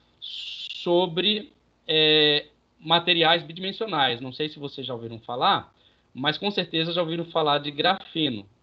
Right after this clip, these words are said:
né? Então, uma coisa que eu venho estudando é o modelamento teórico desses sistemas, né? Então, aqui é um estudo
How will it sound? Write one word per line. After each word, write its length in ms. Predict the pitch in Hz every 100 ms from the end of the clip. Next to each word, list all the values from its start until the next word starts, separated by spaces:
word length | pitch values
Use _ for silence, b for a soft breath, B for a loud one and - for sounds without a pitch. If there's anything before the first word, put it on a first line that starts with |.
| _
né? 300 | 107 135 202 b b b b
Então, 520 | 151 151 190 226 233 _ _ _ _ _ _
uma 260 | - 190 202 196
coisa 360 | 190 180 160
que 100 | 160
eu 40 | 143
venho 180 | 151
estudando 680 | 151 - - 165 170 208 233 _ _ _ _ _ _ _ _ _ -
é 480 | 165 180 202 196 - _ _ _ _ _ _ _ _ -
o 340 | 165 170 165 - _ _
modelamento 720 | 170 165 170 170 165 156 151
teórico 540 | 196 185 156 175 208
desses 320 | 170 175 151 -
sistemas, 680 | 208 - 139 107 92 - -
né? 220 | 110 147
Então, 240 | 156 170 165
aqui 220 | 165 185
é 40 |
um 100 | 180
estudo 300 | 160 165 143